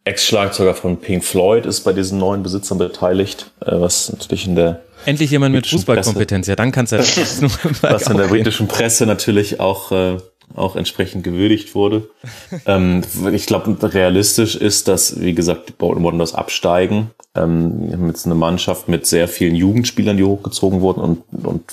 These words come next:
Speaker 1: sehr vielen Leuten, die man am letzten Tag der Transferfrist noch, ähm, noch beschaffen konnte. Also es ist so eine sehr hastig zusammenge-,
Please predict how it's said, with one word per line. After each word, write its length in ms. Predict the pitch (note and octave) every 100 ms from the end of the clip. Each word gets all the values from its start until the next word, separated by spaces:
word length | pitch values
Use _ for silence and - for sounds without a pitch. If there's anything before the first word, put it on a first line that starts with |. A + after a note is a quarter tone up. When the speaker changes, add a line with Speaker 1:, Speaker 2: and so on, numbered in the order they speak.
| - - - - - -
Speaker 1:
sehr 180 | - -
vielen 220 | - F2+
Leuten, 280 | E2 E2 E2
die 80 | E2
man 140 | E2
am 100 | E2
letzten 320 | E2 E2 - E2
Tag 200 | E2 E2
der 100 | D#2+
Transferfrist 840 | E2 E2 - E2+ E2 - F#2 -
noch, 340 | F2+ - -
ähm, 340 | F2+ E2+ E2 E2 _ _ - - - -
noch 140 | F2
beschaffen 440 | - - F#2+ - G2
konnte. 460 | G2 F#2+ G2 F#2+ - -
Also 160 | E2
es 100 | D#2
ist 100 | E2
so 60 | -
eine 340 | E2+ D#2+ E2 - E2 _ _
sehr 440 | E2 F#2 F2+ F2 E2+
hastig 420 | F#2+ - F#2+ F2
zusammenge-, 760 | - E2+ E2+ F2+ F2 E2+ E2+